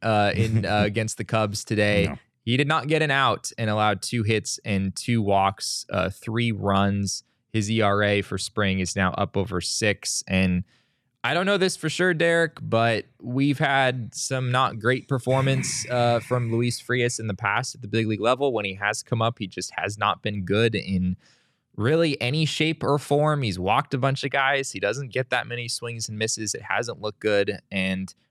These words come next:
Speaker 1: uh, he's had a decent spring up until today. My guess is that that outing might be enough to knock him out of this race and,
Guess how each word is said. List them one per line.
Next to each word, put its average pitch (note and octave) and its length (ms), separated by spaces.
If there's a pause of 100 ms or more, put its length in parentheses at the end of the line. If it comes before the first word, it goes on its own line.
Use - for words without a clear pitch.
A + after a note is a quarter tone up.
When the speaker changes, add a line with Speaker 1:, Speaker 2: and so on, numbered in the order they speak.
(100)
Speaker 1:
uh, F2+ 180
he's G2+ 340
had D3 160
a - 60
decent A2+ 440
spring G#2 420
up G2 200
until F#2+ 280
today. F#2+ 500 (260)
My G#2 220
guess G2 440
is F2 140
that F2+ 180
that F2+ 240
outing F2 520 (420)
might G2+ 360
be F#2+ 160
enough F2+ 320
to - 120
knock F2 300
him F2+ 100
out E2 160
of E2 80
this E2 220
race E2+ 400
and, E2+ 220